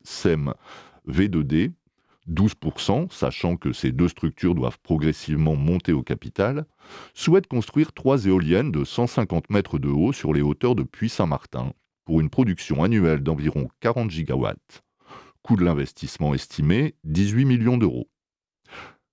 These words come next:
Mais voilà, le treize novembre dernier, la préfecture de la Drôme a officiellement rejeté la demande d'autorisation environnementale déposée par Ourséol,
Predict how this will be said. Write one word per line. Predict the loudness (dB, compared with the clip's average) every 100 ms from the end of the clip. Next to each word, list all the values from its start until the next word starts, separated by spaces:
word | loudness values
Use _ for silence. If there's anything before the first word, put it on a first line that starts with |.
| _
Mais | 2 4
voilà, | 4 4 0 -6 _ -4
le | 0 0
treize | 2 2 2
novembre | 2 2 2 0
dernier, | 2 0 0 2
la | 2 0
préfecture | -2 -4 -4 -4 -2
de | 0
la | 0
Drôme | 0 0 0 0
a | 0
officiellement | -2 -6 -10 0 0 2 0 2
rejeté | 0 0 -2 0
la | 0 0
demande | 0 0 0
d'autorisation | -2 0 0 0 0 -2 -4 -2
environnementale | 0 2 0 0 -4 -4 -2 -2 -2
déposée | -4 -4 -2 -2
par | -2 -2
Ourséol, | -4 -6 -4 -2 0 0 0